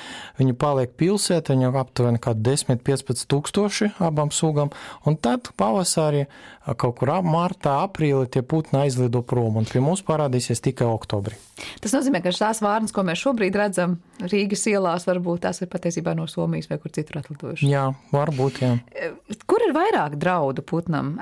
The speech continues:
Speaker 2: esot pilsētā vai ārpus pilsētas? Un kur viņam būtu drošāk un vieglāk dzīve, citiem vārdiem?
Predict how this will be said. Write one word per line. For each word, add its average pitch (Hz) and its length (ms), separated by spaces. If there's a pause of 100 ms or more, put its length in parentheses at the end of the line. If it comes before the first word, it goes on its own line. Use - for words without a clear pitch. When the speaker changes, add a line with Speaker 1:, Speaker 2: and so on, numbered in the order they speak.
(100)
Speaker 2:
esot 151 440
pilsētā 262 680
vai 190 200
ārpus - 340
pilsētas? - 640 (920)
Un 185 80
kur 233 140
viņam 196 220
būtu 170 200
drošāk 170 560
un 165 120
vieglāk 147 520
dzīve, 147 340
citiem 165 320
vārdiem? 170 300